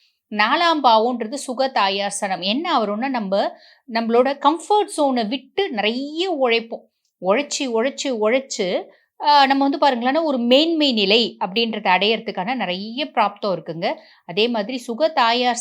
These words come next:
ஸ்தானத்தை சனி பார்வை அப்படின்றதுனால, அம்மாக்கு உடல்நல குறைபாடுகள் அப்படின்னு இருந்துச்சு பாத்தீங்களா? அம்மாக்கு பெருசா உடல்நல குறைபாடுகள் இருந்துச்சு. அதே பாத்தீங்களான்னா, அம்மா வந்து நிறைய மிதுன ராசி அன்பர்களோட அம்மா வந்து ரொம்ப நாளா ஹாஸ்பிட்டலைஸ்ட் ஆயிருக்காங்க, ஹாஸ்பிட்டலைசேஷன்ல இருக்காங்க.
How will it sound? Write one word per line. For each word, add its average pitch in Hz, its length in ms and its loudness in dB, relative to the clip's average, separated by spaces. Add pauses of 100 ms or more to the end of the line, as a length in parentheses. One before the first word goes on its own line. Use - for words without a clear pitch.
ஸ்தானத்தை 202 280 -4
சனி 262 360 -4
பார்வை 208 720 0
அப்படின்றதுனால, 190 640 -6 (180)
அம்மாக்கு 311 500 -2
உடல்நல 254 540 0
குறைபாடுகள் 208 800 4
அப்படின்னு 208 360 -4
இருந்துச்சு 175 320 -10
பாத்தீங்களா? 175 320 -6 (540)
அம்மாக்கு 214 300 -2
பெருசா 196 240 -4
உடல்நல 202 420 -2
குறைபாடுகள் 180 580 -4
இருந்துச்சு. 165 520 -10 (300)
அதே 196 200 0
பாத்தீங்களான்னா, 208 840 -2
அம்மா 220 420 -2
வந்து 208 440 0
நிறைய 233 380 2 (680)
மிதுன 247 280 0
ராசி 214 300 4
அன்பர்களோட 196 520 -2
அம்மா 185 220 0
வந்து 214 180 -2
ரொம்ப 214 200 2
நாளா 294 480 6
ஹாஸ்பிட்டலைஸ்ட் 185 760 -6
ஆயிருக்காங்க, 170 640 -2
ஹாஸ்பிட்டலைசேஷன்ல 180 800 -6
இருக்காங்க. 160 520 -8